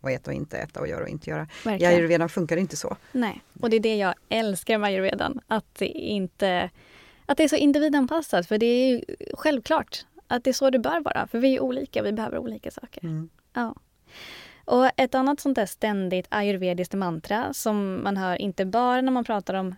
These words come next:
Speaker 2: mat som energi, eh, utan hela tiden. Eh, så fort man börjar läsa om ayurveda eller går en utbildning eller pratar om det så hör man mantrat, "Det beror på."
Speaker 1: Mm.
Speaker 2: Och det var ju det vi var inne på här nyss också.
Speaker 1: Mm.
Speaker 2: Att, eh,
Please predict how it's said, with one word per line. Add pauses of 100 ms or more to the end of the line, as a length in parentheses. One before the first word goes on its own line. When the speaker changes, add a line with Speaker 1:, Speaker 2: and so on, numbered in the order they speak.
Speaker 2:
mat
som
energi, (320)
eh,
utan
hela
tiden. (240)
Eh,
så
fort
man (480)
börjar
läsa
om
ayurveda
eller
går
en
utbildning
eller
pratar
om
det
så
hör
man
mantrat, (360)
"Det
beror
på." (220)
Speaker 1:
Mm. (240)
Speaker 2:
Och
det
var
ju
det
vi
var
inne
på
här
nyss
också. (260)
Speaker 1:
Mm.
Speaker 2:
Att,
eh,